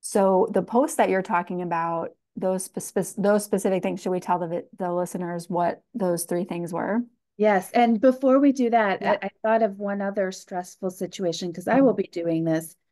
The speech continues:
Speaker 2: traveling.
Speaker 1: Mm.
Speaker 2: You know, if you're at an airport and your flight gets canceled or weather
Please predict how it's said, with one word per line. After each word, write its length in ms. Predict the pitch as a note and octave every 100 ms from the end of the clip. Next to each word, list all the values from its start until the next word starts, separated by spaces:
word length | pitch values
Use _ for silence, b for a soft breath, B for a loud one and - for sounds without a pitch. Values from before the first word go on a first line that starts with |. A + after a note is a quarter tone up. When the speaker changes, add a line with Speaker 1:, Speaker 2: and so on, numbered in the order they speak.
| _ -
Speaker 2:
traveling. 720 | - F#3 G3+ E3+ A#2 - - _ -
Speaker 1:
Mm. 800 | G#3+ G#3+ G#3+ G3+ F#3 F3 E3 F3
Speaker 2:
You 100 | F3+
know, 540 | F3 E3 E3+ E3+ F3 -
if 220 | F#3 F#3
you're 320 | F#3 F3+ F3+ F3+
at 220 | F3+ F3+ -
an 160 | F#3 F3+
airport 560 | F3 F#3 G3 - E3+ D#3+
and 140 | D#3+
your 120 | E3 E3
flight 360 | - F#3+ F#3
gets 220 | E3+ D#3+
canceled 680 | - F3 D#3+ - - D#3+ D#3
or 380 | E3+ D#3+ D#3+ E3
weather 720 | E3 F3+ G3+ F3 E3 D#3+